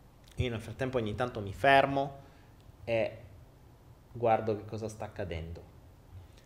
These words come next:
Siamo quattrocentoquaranta spettatori, ragazzi. È come avere una sala piena di gente. Quattrocentoquaranta persone sono veramente tante. Sergio Paorel dice: "Ma io che ne ho sessanta ho ancora possibilità?"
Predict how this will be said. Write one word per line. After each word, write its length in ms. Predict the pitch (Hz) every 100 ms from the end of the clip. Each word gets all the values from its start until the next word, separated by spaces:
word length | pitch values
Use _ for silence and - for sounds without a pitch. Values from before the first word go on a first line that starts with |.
| -
Siamo 280 | - 107 107
quattrocentoquaranta 1400 | 107 135 - 139 131 - 160 160 143 135 123 131 127 120
spettatori, 640 | - 110 - 104 107 87
ragazzi. 440 | 85 85 82 - 90
È 20 |
come 240 | - 123
avere 300 | 110 113 110
una 280 | 107 104 101 -
sala 840 | - 127 123 127 123 120 - -
piena 340 | - 117 117 110
di 160 | 107
gente. 420 | 107 110 95 98 95
Quattrocentoquaranta 920 | 101 107 107 127 120 131 123 120 117
persone 380 | - - 117 117
sono 120 | 107
veramente 380 | 98 101 104 95
tante. 280 | 92 - - - - - - - - - - - - - - - - - - - - - - - - - - - - - - - - - - - - - - - - - - - -
Sergio 520 | - 139 123 131 135
Paorel 320 | 127 127 135
dice: 180 | 117 104
"Ma 120 | 104
io 120 | 139
che 80 | 139
ne 100 | 127
ho 60 | 135
sessanta 640 | - 120 - 139 151 113
ho 20 |
ancora 280 | 107 127 123
possibilità?" 840 | 127 - 120 113 110 107 92 95